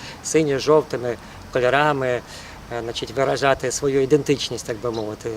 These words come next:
Саме місто Красноград на в'їзді синьо-жовтим стало. Е, сьогодні, начебто, молоді люди будуть на річці Берестовій створювати такий флешмоб, е, пофарбують в синьо-жовті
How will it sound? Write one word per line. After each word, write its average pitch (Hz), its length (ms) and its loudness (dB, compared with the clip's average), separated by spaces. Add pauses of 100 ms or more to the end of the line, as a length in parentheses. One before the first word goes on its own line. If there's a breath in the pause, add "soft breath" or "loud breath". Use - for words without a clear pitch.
(100)
Саме 156 300 2
місто 180 280 2
Красноград 120 580 2 (100)
на 127 80 -2
в'їзді 120 560 -4 (240 loud breath)
синьо-жовтим 120 680 0
стало. 117 540 0 (460 loud breath)
Е, 120 180 2 (380)
сьогодні, 147 480 4
начебто, 117 520 2 (140)
молоді 139 320 4
люди 143 400 4
будуть 135 400 0
на 135 100 2
річці 147 280 0
Берестовій 135 720 2 (320 loud breath)
створювати 135 640 4
такий 131 260 -2
флешмоб, 151 520 2 (160)
е, 123 240 4 (100)
пофарбують 135 680 2
в - 40 -16
синьо-жовті 127 1000 -2